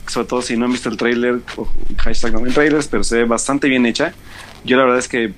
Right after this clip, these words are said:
me, se me antojó bastante, y pues sí, como les digo, yo igual yo me desvelo viéndola, pero sí, si ya tienen su Amazon Prime, pues ya no duden verla, ahí está.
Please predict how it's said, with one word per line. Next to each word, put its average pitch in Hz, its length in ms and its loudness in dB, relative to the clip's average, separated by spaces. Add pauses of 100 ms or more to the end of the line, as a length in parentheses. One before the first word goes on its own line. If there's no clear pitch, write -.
(120)
me, 113 260 -4
se 120 100 -6
me 113 80 0
antojó 117 240 -4
bastante, 139 540 -2 (840)
y 113 640 0
pues 120 200 -6
sí, 175 100 -4
como 147 180 0
les 123 80 0
digo, 139 140 2
yo 156 280 2
igual 135 280 0
yo 135 160 0
me 131 80 0
desvelo 117 280 0
viéndola, 131 340 0
pero 110 220 -2
sí, 131 360 0
si 113 840 0
ya 143 560 2
tienen 143 200 -4
su 135 100 -8
Amazon 120 320 -6
Prime, 139 260 -4
pues 101 160 -10
ya 113 100 -4
no 113 100 -4
duden 110 260 -8
verla, 110 180 -8
ahí 107 100 -6
está. 175 320 -2